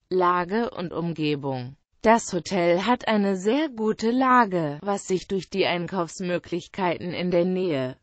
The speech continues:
gute Verkehrsanbindung, Bars und Restaurants um die Ecke sowie Entfernung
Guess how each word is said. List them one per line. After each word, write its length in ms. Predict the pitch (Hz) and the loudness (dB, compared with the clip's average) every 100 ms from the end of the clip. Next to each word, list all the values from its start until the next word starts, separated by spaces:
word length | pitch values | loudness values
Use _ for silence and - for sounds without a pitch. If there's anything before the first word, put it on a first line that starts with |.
| _ _ | _ _
gute 400 | - 302 - 311 | 2 2 2 -2
Verkehrsanbindung, 1500 | 254 254 254 262 254 254 - 269 262 196 175 180 190 214 254 - | -2 -4 -2 0 0 -2 -4 -2 0 0 0 2 2 2 0 2
Bars 400 | 170 180 254 - | 2 2 -2 -8
und 320 | - 208 180 - | -4 -4 -4 -6
Restaurants 960 | 170 - - 170 160 180 220 254 - | -6 -6 -2 -2 2 2 0 -2 -6
um 220 | 254 240 | -2 0
die 140 | 254 - | 0 0
Ecke 440 | 247 - 214 226 202 | 0 0 -2 -2 -2
sowie 380 | 196 190 214 | 0 2 2
Entfernung 840 | 202 196 - 233 262 285 240 190 | 2 0 0 2 4 6 6 4